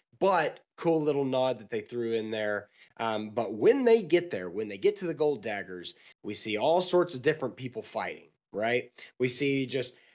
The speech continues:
we, and, and you kinda see enough to know, "Oh, this is superhuman," and your first clue to that is you see a d-, a white dude, no shirt,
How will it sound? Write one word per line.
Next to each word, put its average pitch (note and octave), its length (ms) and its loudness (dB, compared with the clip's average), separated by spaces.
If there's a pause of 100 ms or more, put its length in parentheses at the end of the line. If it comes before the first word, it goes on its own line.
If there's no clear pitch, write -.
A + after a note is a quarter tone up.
(140)
we, E3 300 2
and, D#3+ 340 2
and D#3 200 4
you D3+ 120 2
kinda F#3+ 340 2
see F3+ 400 0
enough D#3+ 440 2
to D#3+ 100 2
know, D3 480 2
"Oh, C#3 220 -4
this D3 260 -4
is B2+ 160 -8
superhuman," C3 760 -2
and A#2+ 200 -6
your A#2+ 140 -2
first D#3 380 -4
clue F#3+ 240 0
to D#3 100 -2
that G2+ 340 -6 (320)
is A#2+ 260 -2
you C#3+ 100 -4
see D#3+ 340 0
a A#2+ 120 0
d-, A2+ 300 -14
a A#2+ 120 -6
white B2+ 440 -2
dude, F3 360 4
no E3+ 220 6
shirt, F3 500 -2